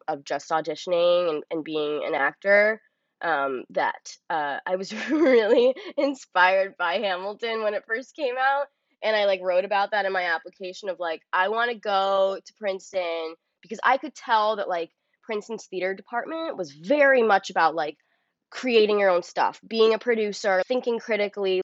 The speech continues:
getting your taste, you know, and your voice. You just have to do that by, like, seeing as much theater as you can, figuring out, like, what tickles you.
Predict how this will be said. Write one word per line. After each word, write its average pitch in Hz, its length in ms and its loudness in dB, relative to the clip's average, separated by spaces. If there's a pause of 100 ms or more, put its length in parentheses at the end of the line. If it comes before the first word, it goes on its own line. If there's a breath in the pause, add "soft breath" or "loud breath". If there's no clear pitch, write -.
getting 226 300 2
your 208 120 -2
taste, - 640 -6
you 214 120 -2
know, 196 320 2
and 185 100 0
your 170 140 -8
voice. 190 600 0
You 185 60 -14
just 180 140 -16
have 185 100 -14
to 185 80 -20
do 214 220 -8
that 170 160 0
by, 165 100 -4
like, 160 180 -6
seeing 196 540 -4
as 185 180 -4
much 220 280 -2
theater 196 240 -8
as 180 100 -8
you 175 80 -8
can, 170 480 -4
figuring 170 340 0
out, 147 220 0
like, 139 180 -4
what - 200 -6
tickles 165 360 -8
you. 151 320 -2